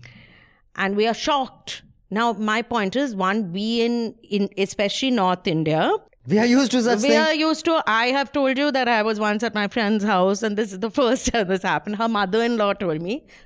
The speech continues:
Speaker 1: after two weeks of knowing me, she said, uh, "हर दिन ना, राजश्री, थोड़ा दूध पिया करो, हल्दी डाल के
Speaker 2: गोरी हो
Speaker 1: गोरी
Speaker 2: जाओगी।
Speaker 1: हो जाओगी।"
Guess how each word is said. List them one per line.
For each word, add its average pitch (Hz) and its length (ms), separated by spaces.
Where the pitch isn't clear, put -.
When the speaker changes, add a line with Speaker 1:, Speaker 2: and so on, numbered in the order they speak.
Speaker 1:
after 208 200
two 247 40
weeks 254 320
of 175 140
knowing 160 280
me, 220 80
she 220 160
said, 226 380
uh, 160 160
"हर 247 100
दिन 311 220
ना, 508 80
राजश्री, 220 480
थोड़ा 320 180
दूध 302 200
पिया 240 180
करो, 220 240
हल्दी 240 300
डाल 214 180
के 147 80
Speaker 2:
गोरी 147 180
हो 175 100
Speaker 1:
गोरी 135 180
Speaker 2:
जाओगी। - 140
Speaker 1:
हो 277 80
जाओगी।" 196 460